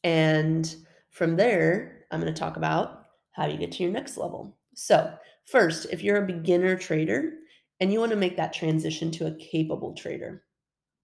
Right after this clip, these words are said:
you really need to have a strong understanding of trading concepts and terminology and language, right?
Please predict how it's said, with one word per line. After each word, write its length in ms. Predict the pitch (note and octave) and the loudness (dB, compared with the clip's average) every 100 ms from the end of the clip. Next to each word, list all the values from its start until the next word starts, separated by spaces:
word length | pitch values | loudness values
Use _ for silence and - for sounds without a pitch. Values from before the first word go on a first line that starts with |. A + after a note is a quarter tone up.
| _ _ - - - - _ - | _ _ -20 -20 -20 -20 _ -4
you 100 | F#3+ | 2
really 220 | A#3 E4 | 4 6
need 140 | D#4 | 6
to 60 | G#3 | 4
have 240 | E3 D#3 | 0 -2
a 60 | D#3+ | -4
strong 380 | - D#3 D3+ E3+ | -4 -4 0 0
understanding 580 | G#3+ G#3 D#3 D#3+ D#3 | -2 -6 -4 -2 0
of 160 | D#3 D#3 | -2 -4
trading 360 | - D3+ F3 A3 | -8 -4 -4 -4
concepts 640 | F#3+ D#3+ E3+ F3 F3 - | -2 -2 -2 -4 -6 -8
and 120 | F3+ | -10
terminology 800 | D#3+ E3+ F#3+ F3 D#3+ D#3+ D#3+ D#3+ | -6 -2 0 2 2 0 0 0
and 120 | E3 | 0
language, 540 | D#3+ D#3 D#3 - D#3+ D#3+ | -2 -4 -4 -4 -4 -4
right? 320 | D#3 - | -2 -4